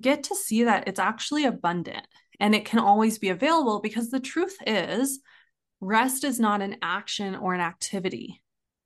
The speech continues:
When we feel rested, it's because our mind feels rested, because emotionally we're rested. That's really what rest is.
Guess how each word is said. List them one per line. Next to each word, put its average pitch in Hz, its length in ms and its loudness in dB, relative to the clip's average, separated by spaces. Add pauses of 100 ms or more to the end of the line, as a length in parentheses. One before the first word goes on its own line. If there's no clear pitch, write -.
(560)
When 220 260 4
we 254 180 6
feel 302 300 4
rested, 185 500 2
it's 233 180 -2
because 202 340 -6
our 202 160 4
mind 180 440 2
feels 160 300 -8
rested, - 540 -6
because 190 280 0
emotionally 185 720 2
we're 160 240 -4
rested. 170 500 -4
That's 277 380 2
really 233 380 6
what 190 240 2
rest 170 340 -2
is. - 380 -8